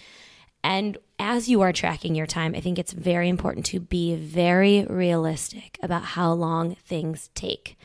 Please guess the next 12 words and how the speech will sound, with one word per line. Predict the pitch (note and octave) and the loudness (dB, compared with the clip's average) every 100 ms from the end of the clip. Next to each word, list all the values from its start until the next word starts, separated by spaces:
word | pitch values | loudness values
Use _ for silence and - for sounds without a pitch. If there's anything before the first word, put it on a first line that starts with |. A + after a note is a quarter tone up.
| _ _ _ _ _ _ - | _ _ _ _ _ _ -10
You, | F3 F#3+ G3+ G#3 B3 - _ _ | -2 0 2 0 -2 -8 _ _
<laughs> | F#3+ F3+ - - | -2 0 0 0
you | - F3+ A#3+ G#3 | -2 0 0 0
cannot | - G#3 G#3 G#3+ A3+ - - - - - | -2 -4 -2 -2 -4 -8 -20 -20 -16 -2
get | F3+ - | -2 0
from | F3+ E3+ | -2 0
one | F3 F3+ | 0 0
side | F3+ E3+ E3+ | 0 -2 -4
of | |
town | - F3 E3 | -4 -2 -2
to | - F3+ | -2 -2
another | E3 E3 F#3 G#3 | 0 0 0 0